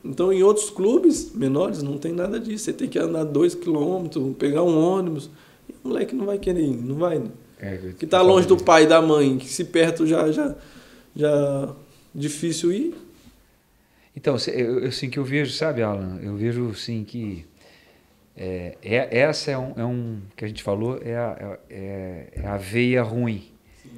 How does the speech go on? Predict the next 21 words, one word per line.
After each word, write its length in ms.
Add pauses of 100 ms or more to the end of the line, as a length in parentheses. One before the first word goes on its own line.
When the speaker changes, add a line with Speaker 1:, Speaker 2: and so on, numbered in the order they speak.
(400)
Speaker 2:
É 100
o, 60
o 500
lado 240
obscuro 500
que 100
você 240
disse 280
do 60
futebol. 580 (1120)
E 60
quando 200
você 220
olha 140
pra 80
uma 100
criança, 720 (560)
e 60
você 300
olha 460
ela, 560